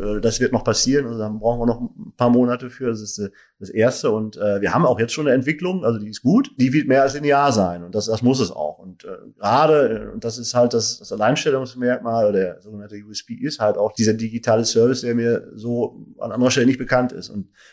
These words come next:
das muss einfach Pull-Effekte haben. Und wir hoffen auf diesen, äh, Vertrauensfaktor zu sagen, wir,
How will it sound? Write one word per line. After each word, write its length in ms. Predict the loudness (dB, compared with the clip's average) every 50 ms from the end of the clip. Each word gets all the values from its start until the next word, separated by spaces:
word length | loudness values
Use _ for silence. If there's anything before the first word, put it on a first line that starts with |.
| _ _
das 100 | 2 4
muss 180 | 4 6 6 6
einfach 280 | 4 4 2 0 -2
Pull-Effekte 560 | 0 0 0 0 0 -2 -6 -10 -6 -4 -2 0
haben. 240 | 0 0 0 -2
Und 200 | -4 -6 -6 -8
wir 140 | -10 -10 -4
hoffen 240 | -2 -2 -2 0 -2
auf 120 | -2 -2
diesen, 440 | -4 -8 -8 -6 -6 -6 -8 -10 -12
äh, 180 | -14 -16 -16 -12
Vertrauensfaktor 840 | -12 -12 -6 0 2 4 4 4 2 0 -2 -4 -6 -2 -2 -2 -2
zu 140 | -2 -4 -8
sagen, 220 | -10 -8 -8 -8
wir, 220 | -10 -10 -12 -14